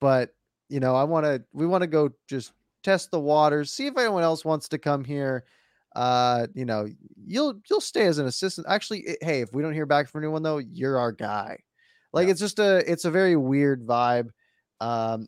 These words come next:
Speaker 1: if I'm a guy like Andrew Brunette, I think he's got some cachet now after just being a head coach of a successful team. I think other teams would be in on the market, uh,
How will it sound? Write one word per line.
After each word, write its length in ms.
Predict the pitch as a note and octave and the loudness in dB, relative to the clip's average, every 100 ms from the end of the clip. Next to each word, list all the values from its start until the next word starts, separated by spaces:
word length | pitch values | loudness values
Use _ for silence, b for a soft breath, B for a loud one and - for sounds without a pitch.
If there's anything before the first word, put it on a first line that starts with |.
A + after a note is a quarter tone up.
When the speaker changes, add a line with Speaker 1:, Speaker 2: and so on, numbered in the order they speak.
| - | -8
Speaker 1:
if 180 | C3 C#3 | -6 -2
I'm 200 | C3+ C3+ | -2 0
a 40 | |
guy 120 | C3+ | 2
like 120 | C3+ B2 | 2 0
Andrew 240 | C3 B2+ | -4 -4
Brunette, 340 | A#2+ B2 B2 - | -4 -2 -4 -4
I 100 | A2+ | -8
think 200 | C3+ B2+ | -8 -6
he's 200 | C#3 A2+ | -6 -4
got 280 | B2+ A#2+ - | 0 0 -2
some 180 | A#2 | -10
cachet 520 | G#2+ - G#2+ - A#2 B2 | -10 -10 -10 -6 -6 -4
now 240 | C3 C3 | -2 -2
after 580 | A2 A2 A#2+ A2 G#2 G2+ _ _ _ _ | -2 -4 -4 -4 -4 -8 _ _ _ _
just 200 | A2+ - _ - | -12 -12 _ -10
being 280 | G#2+ A2 | -8 -8
a 60 | A2 | -8
head 160 | A2 G#2+ | -10 -4
coach 180 | A2+ | -4
of 80 | A2 | -4
a 40 | A2 | -8
successful 380 | A#2 G#2+ - | -4 -4 -4
team. 280 | G#2+ B2+ C#3 b b b - | -4 -2 -2 b b b -8
I 80 | |
think 160 | A2 A#2+ | -4 0
other 200 | - A2 | 0 0
teams 380 | A2 - A2 G2 | 0 -2 -2 -2
would 180 | G2+ G2+ | -4 -2
be 220 | G#2 G#2 | -2 -2
in 140 | G#2 G#2 | -2 -4
on 100 | G#2 | -4
the 60 | G#2 | 0
market, 400 | A2+ B2+ C#3 - b b b b | 2 4 2 2 b b b b
uh, 180 | - G#2+ | 0 0